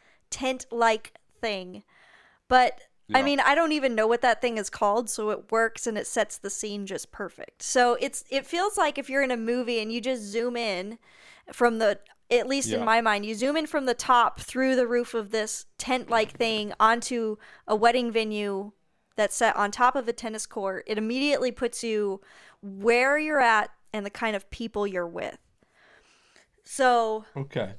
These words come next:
Speaker 1: I think that's very interesting how just in the first line, I immediately know what's going on. Um, also, the first verse is in the past tense.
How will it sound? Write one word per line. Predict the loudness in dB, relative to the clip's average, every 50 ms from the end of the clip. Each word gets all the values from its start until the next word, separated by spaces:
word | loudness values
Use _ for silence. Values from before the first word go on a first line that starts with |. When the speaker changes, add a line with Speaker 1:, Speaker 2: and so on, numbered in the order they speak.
| -2
Speaker 1:
I | 0 0 2
think | 2 0 0 2
that's | 4 4 4 2 -2
very | -8 -8 -4 -2 0 2 2 2 2 0 -2
interesting | -4 -6 -8 -10 -10 -10 -10 -8 -6
how | -6 -6 -4
just | -4 -6 -6 -6 -8
in | -8
the | -8
first | -8 -6 -2 -2 -2 -2 -2 -4 -8 -6
line, | -4 -4 -4 -4 -4
I | -4 -4 -4
immediately | -4 -4 -6 -8 -8 -8 -6 -4 -4 -4 -4 -4 -6 -8
know | -8 -8 -8
what's | -8 -10 -10
going | -10 -10 -8 -8 -10 -10 -12 -10
on. | -10 -10 -10 -10 -12 -16 -20 _ _ _ _ _ _ _ _ _ _ _ _ _ -20 -10 -2 2
Um, | 2 4 2 2 0 2 4
also, | 4 4 4 2 2 2 2 4 4 2 0 -2 -6 _ _ -20 -20 -20 _ _ _
the | -12 -6
first | 0 2 2 2 2 0 -2
verse | 0 0 0 0 -2 -6
is | -8 -6
in | -6 -6
the | -6 -8
past | -8 -8 -4 -2 -2 -2 -2 -6 -10 -14 -12
tense. | -10 -10 -10 -10 -10 -10 -12 -12 -12 -14